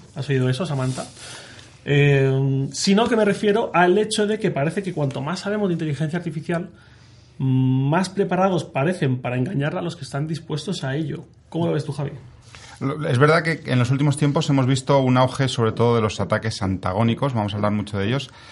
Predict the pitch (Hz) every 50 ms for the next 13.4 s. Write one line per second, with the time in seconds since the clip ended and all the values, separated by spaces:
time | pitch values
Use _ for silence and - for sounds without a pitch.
0 | - - - - - - 120 113 139 143 143 160 151 147 139 139 139 143 147 151
1 | 151 - - 120 117 113 110 110 113 120 127 123 120 120 117 110 - - 101 -
2 | - 113 117 113 104 104 104 104 101 101 101 - - - - 98 92 - 117 117
3 | 123 135 127 - 98 92 - 95 98 98 - 113 107 104 98 98 95 98 101 98
4 | - 110 98 95 98 101 95 92 104 101 98 101 107 113 113 113 123 143 143 -
5 | - - - - - - - - - - - - - 123 120 - 135 139 131 139
6 | 143 143 143 143 139 131 131 131 131 123 - 139 127 113 127 113 120 127 127 123
7 | - 139 123 143 147 - - 113 104 - 110 110 - 117 120 117 117 - 107 101
8 | 101 98 98 95 92 87 85 110 117 113 113 107 - 113 113 117 120 113 107 95
9 | - 101 107 110 113 110 110 107 107 95 107 107 113 110 - 110 101 101 110 -
10 | 120 - 135 - - - - - 104 101 104 95 - 104 107 110 110 120 - 98
11 | 98 104 101 95 92 87 87 90 95 101 107 123 123 - - - - _ - -
12 | 92 87 80 87 - - 101 107 101 98 95 87 87 85 - 98 95 95 101 -
13 | - 82 85 - 120 117 98